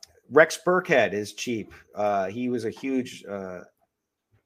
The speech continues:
portion to winning lineups last week for, for, uh, you know,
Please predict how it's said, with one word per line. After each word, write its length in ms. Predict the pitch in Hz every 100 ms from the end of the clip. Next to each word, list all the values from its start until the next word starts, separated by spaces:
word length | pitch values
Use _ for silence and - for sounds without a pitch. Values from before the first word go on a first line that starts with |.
| _
portion 320 | - 120 113 104
to 100 | 113
winning 280 | 107 110 107
lineups 440 | 110 107 104 -
last 320 | 107 117 -
week 180 | 110 104
for, 260 | - 95 95
for, 380 | 98 92 92 95
uh, 260 | 90 87 - _ _ _ _ -
you 80 |
know, 140 | 92